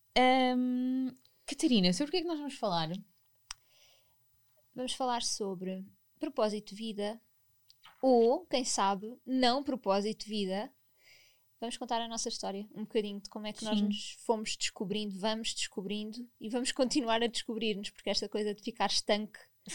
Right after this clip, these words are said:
Speaker 1: Não
Speaker 2: de
Speaker 1: existe.
Speaker 2: já encontrei, já
Speaker 1: Sim,
Speaker 2: está, é, é
Speaker 1: sim.
Speaker 2: um bocadinho por aí que nós queremos falar, trazer esta conversa.
Speaker 1: Sim, uma das coisas que vocês perguntaram bastante foi na altura do, hum, podcast sobre empreendedorismo.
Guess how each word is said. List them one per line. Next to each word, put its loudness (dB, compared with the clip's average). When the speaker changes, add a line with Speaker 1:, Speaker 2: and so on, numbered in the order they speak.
Speaker 1:
Não -2
Speaker 2:
de 6
Speaker 1:
existe. 2
Speaker 2:
já 6
encontrei, -2
já -6
Speaker 1:
Sim, 0
Speaker 2:
está, 2
é, -4
é -2
Speaker 1:
sim. 0
Speaker 2:
um 0
bocadinho -4
por -6
aí 0
que -16
nós -2
queremos -8
falar, 0
trazer -4
esta -4
conversa. -6
Speaker 1:
Sim, -2
uma 4
das 0
coisas 0
que -4
vocês -4
perguntaram 0
bastante -6
foi -6
na -4
altura -6
do, -8
hum, -4
podcast -6
sobre -8
empreendedorismo. -4